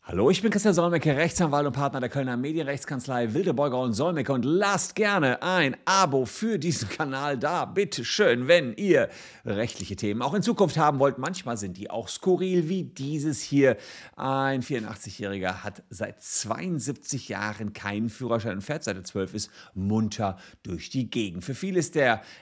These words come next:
Lappen mehr als nur ein Lappen. Ähm, der Führerschein ist die ein-, der Eintritt in die Erwachsenenwelt, Mobilität, Freiheit und man ist stolz, wenn man mit dem ersten eigenen Auto seine Runden drehen kann. Aber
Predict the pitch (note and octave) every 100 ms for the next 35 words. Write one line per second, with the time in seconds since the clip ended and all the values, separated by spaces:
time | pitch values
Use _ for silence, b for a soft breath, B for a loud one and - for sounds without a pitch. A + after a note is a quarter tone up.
0 | - A#2 C#3+ C3+ A2 G#2+ C3+ C3+ A2+ G#2
1 | - A2 G#2+ G#2+ - - _ G#2+ A#2+ C3
2 | A#2+ - G#2+ G2+ F2+ G#2 D#3 - F2+ D#2
3 | B B B A2+ G#2+ G#2 F#2+ G2+ F2+ -
4 | B2 B2 A2+ A2+ G#2+ A2 - A#2 - C#3+
5 | G#3 G3 A#2+ A2 F3+ - C#3+ C3+ B2+ A#2
6 | B2+ D#3+ - D3+ B2 A2 A2 G2 C#3 D#3
7 | D#3+ D3+ - F3 E3 B2 - - E3 D3
8 | C3 B2 A#2+ - B B - B2+ C3 B2+
9 | - - E3+ F3 F3 C#3+ C3 B2 B2 -
10 | D3+ D3+ - C3+ A#2 C#3+ B2+ - A#2+ D3
11 | C3 A#2+ A#2+ A#2 C#3 F3+ C#3+ A2 A#2 A#2
12 | A2 A#2 A2 - G#2 A#2+ D#3+ G#3